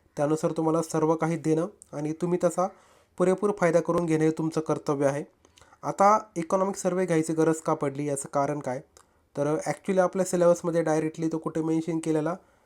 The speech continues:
नसतो बऱ्यापैकी, पण, अ, आपल्याला माहिती की तो एक प्रकारचा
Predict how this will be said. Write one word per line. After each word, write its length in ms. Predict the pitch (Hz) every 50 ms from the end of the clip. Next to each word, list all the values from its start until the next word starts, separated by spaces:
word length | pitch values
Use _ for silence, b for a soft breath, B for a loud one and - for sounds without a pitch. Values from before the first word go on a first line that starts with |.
| b b b _
नसतो 340 | 135 151 160 - _ - 180
बऱ्यापैकी, 480 | 160 170 165 160 160 156 151 - - 202 - _ _ b b b b b b b b _
पण, 140 | - 175 170
अ, 100 | 175 185 180 -
आपल्याला 320 | - 156 - 185 185 190
माहिती 260 | 180 175 175 170 - 185
की 80 | 185
तो 140 | 185 190 202
एक 180 | 196 190 185 -
प्रकारचा 420 | 190 180 - 185 175 165 - 202